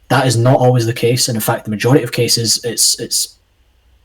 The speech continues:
it's getting better now these days, of course, but it's still, there's a long way to go, um, with, with understanding and, and giving time to individuals with issues like myself or even you guys.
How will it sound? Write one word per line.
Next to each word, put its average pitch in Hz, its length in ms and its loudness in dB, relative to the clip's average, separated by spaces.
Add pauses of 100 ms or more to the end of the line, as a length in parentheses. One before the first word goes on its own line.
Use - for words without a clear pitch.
(560)
it's - 100 -8
getting 131 220 4
better 175 300 4
now 175 180 6
these 175 200 6
days, 185 200 0
of 165 100 -6
course, 180 300 -2 (160)
but - 300 0 (200)
it's - 160 -2
still, 120 540 2 (140)
there's 101 180 -6
a 104 60 -6
long 113 460 0
way 110 180 -4
to 110 140 -6
go, 95 240 -10 (200)
um, 101 520 -6 (460)
with, 110 260 -2
with 101 400 -4
understanding 110 720 -2
and, 101 140 -4
and 107 160 -6
giving 107 280 -2
time 107 280 0 (220)
to 107 440 0
individuals 104 480 -2
with 127 340 2 (240)
issues 113 280 -2
like 107 160 -4
myself 139 420 -2
or 110 160 -4
even 107 180 0
you 110 100 0
guys. 143 420 0